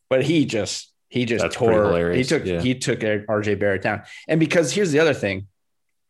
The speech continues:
Speaker 1: that's not totally true. Like, R J Barrett's been playing really good basketball.
Speaker 2: Right, right.
Speaker 1: It, but he was like, "We'd rather have R J Barrett shooting that than anybody else."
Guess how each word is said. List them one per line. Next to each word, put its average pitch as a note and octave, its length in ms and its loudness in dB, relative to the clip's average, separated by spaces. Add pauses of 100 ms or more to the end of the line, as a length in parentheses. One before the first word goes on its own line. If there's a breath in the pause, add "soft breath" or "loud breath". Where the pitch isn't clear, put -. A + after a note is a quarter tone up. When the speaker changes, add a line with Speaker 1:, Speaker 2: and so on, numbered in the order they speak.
(460)
Speaker 1:
that's A#2+ 180 -4
not A3 160 -2
totally C#3 320 0
true. F3 160 -2
Like, G2+ 100 -2
R C#3+ 120 2
J C#3+ 140 0
Barrett's A#2 320 2
been G#2 140 -6
playing G2 280 -4
really B2+ 280 2
good G2+ 180 -2
basketball. A2 480 -2
Speaker 2:
Right, D#2+ 300 0
right. E2+ 200 -2
Speaker 1:
It, C#3 120 0
but D3+ 100 2
he D3+ 120 2
was D3 200 2
like, G#2+ 240 -2 (300)
"We'd B2+ 140 0
rather C#3 260 6
have B2 120 4
R C3 140 4
J A#2+ 180 2
Barrett B2+ 340 2
shooting A2 240 -2
that G#2+ 160 -2
than G#2+ 100 -2
anybody G#2 380 0
else." G#2+ 260 0